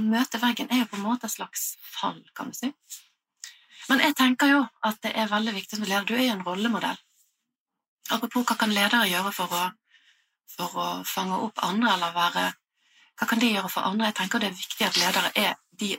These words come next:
rollemodellene de ønsker å være i forhold til at de er faktisk også mennesker. Folk er folk. Alle blir slitne. Ja, så, så det å kunne innrømme at, eh,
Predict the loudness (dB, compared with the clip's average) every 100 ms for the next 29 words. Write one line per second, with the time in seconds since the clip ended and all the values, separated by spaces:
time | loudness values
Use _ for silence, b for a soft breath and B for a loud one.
0 | -4 -4 -4 -4 -2 -2 -2 -4 -4 -4
1 | -4 -4 -4 0 0 0 -4 -10 -8 -4
2 | -4 -6 -6 -8 -8 -10 -8 -8 -12 -6
3 | -4 -4 -4 -6 -8 _ _ _ _ -2
4 | 0 0 0 -2 0 2 2 0 -6 B
5 | B B B B 2 4 2 0 0 -2
6 | 0 0 0 -4 -6 -8 _ _ B B
7 | B B B B B B -4 0 0 0
8 | -4 -2 2 2 0 -2 2 2 2 0
9 | 0 2 2 0 0 0 0 -2 -2 -4
10 | -2 -2 -2 -4